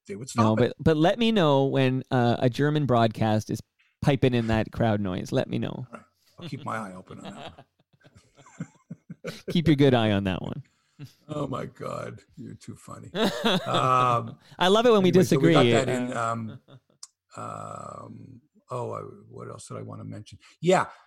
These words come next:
Speaker 1: So they had, yeah, they've had some of these sound, I'm gonna keep on with this. They've had some of
Speaker 2: Sure.
Speaker 1: these sound engineers to discuss, you know, look, your, your job is to, um, you know, add, um, add some color, add some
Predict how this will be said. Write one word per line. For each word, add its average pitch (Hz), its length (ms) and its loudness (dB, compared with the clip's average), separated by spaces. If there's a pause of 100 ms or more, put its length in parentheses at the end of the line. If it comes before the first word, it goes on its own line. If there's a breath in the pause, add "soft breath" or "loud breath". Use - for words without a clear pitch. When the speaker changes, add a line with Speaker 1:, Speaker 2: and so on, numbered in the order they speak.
(120 loud breath)
Speaker 1:
So 202 260 2
they 185 180 0
had, 240 360 0
yeah, 185 180 -2
they've 165 160 -2
had 220 220 -2
some 214 180 0
of 180 60 -4
these 170 180 -4
sound, 170 300 -2
I'm 156 180 -6
gonna 165 120 -6
keep 170 200 -8
on 139 100 -6
with 127 100 -12
this. 123 140 -12
They've 147 120 -8
had 214 160 -6
some 233 120 -2
of 190 60 -2
Speaker 2:
Sure. 175 120 4
Speaker 1:
these 117 80 4
sound 160 240 -4
engineers 123 720 -8 (920)
to 208 100 0
discuss, - 680 -6
you 151 120 -8
know, 120 300 -4
look, 247 280 -8
your, 202 220 -6
your 202 360 -2
job 127 500 -6 (600)
is 156 240 -6
to, 143 440 -6 (320)
um, 117 340 -10
you 131 100 -10
know, 110 320 -12 (640)
add, 165 460 -2
um, 123 380 -6 (320)
add 123 280 -8
some 113 200 -10
color, 214 560 -2
add 117 260 -8
some 101 220 -14